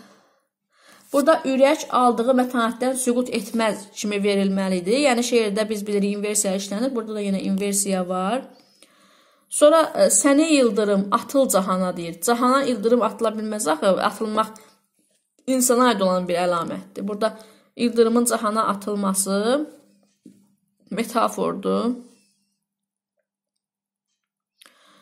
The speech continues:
Sonra ana, ana iki dəfə təkrar işlənib burada. Deməli, təkrir var burada. Sonra biz tərəfə baxaq.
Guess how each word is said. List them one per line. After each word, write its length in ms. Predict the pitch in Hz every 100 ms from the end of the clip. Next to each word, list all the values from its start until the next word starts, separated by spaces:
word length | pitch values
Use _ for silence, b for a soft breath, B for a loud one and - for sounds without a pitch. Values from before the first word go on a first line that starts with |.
| b b _
Sonra 600 | - - 254 247 226 214 196 196 - _ _ _ _ B B -
ana, 320 | 262 262 269 240
ana 280 | 233 240 233
iki 180 | 240 -
dəfə 140 | 247 240
təkrar 380 | 240 233 233 220
işlənib 400 | 202 202 202 196
burada. 320 | 190 185 190 190 226 285 B B _
Deməli, 320 | 226 226 220 226
təkrir 440 | 226 - - 220 202
var 200 | 190 190
burada. 320 | 185 180 185 185 220 254 - _ _ _ _ - - _ _ _ _ - 185 - - - - -
Sonra 280 | 247 233 220 220 240
biz 200 | 233 -
tərəfə 320 | 240 233 233
baxaq. 440 | 226 226 247 -